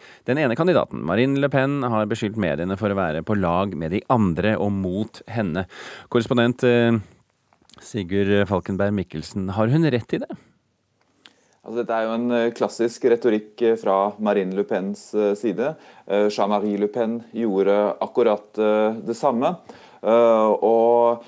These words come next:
Speaker 2: det er ikke noe tvil om at, eh, Front National, eh, er, ikke har særlig mange venner, eh, i, eh, fransk, eh, media. Eh, men, eh, der kanskje fransk media har sviktet tidligere, eh, er heller at de har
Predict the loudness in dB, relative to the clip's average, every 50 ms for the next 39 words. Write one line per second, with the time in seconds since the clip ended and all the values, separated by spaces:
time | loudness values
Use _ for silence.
0 | -14 -6 -6 -6 -4 -4 -6 -6 -4 -4 -4 -2 -2 0 0 0 0 2 0 -2
1 | -2 -4 -4 -2 0 2 2 0 -2 -4 -8 -6 -6 -6 -6 -4 -6 -6 -6 -6
2 | -6 -6 -4 -2 -2 -2 -4 -6 -6 -4 -2 0 0 0 0 0 2 2 2 2
3 | 2 0 0 0 -2 -4 -6 -6 -2 -2 -2 -2 0 -2 0 0 0 -2 -2 -4
4 | -4 -4 -4 -6 -6 -6 -2 -2 0 0 0 -2 -2 0 0 0 -2 -2 -2 0
5 | 2 2 2 0 -2 -4 -4 -2 0 0 0 0 0 0 -2 -2 -4 -6 -10 -8
6 | -4 -2 -2 -2 -4 -8 -10 -16 -14 -6 -2 0 2 2 2 0 -2 -8 -18 -20
7 | -20 -20 -18 -10 -4 -2 -2 0 0 0 0 2 0 2 2 2 2 2 0 -4
8 | -14 -20 -20 -20 -12 -4 0 2 2 4 2 2 0 0 -2 -6 -12 -10 -6 -2
9 | 0 2 2 2 2 0 -2 -2 0 0 2 2 0 -2 -4 -6 -10 _ _ _
10 | _ _ _ _ _ _ _ _ _ _ -20 _ _ _ -20 -18 -14 -8 -2 0
11 | 2 4 4 4 4 2 0 -4 -4 -4 -2 -2 -2 -2 0 0 0 0 2 0
12 | 0 -2 -2 -2 -4 -4 -4 -6 -6 -6 -6 -6 -6 -12 -10 -6 -4 -2 -2 0
13 | 0 0 0 0 0 -2 -6 -10 -20 -20 -20 -10 -2 0 2 4 4 4 4 4
14 | 4 4 4 2 2 2 2 4 2 2 2 0 -2 -2 0 2 2 2 2 2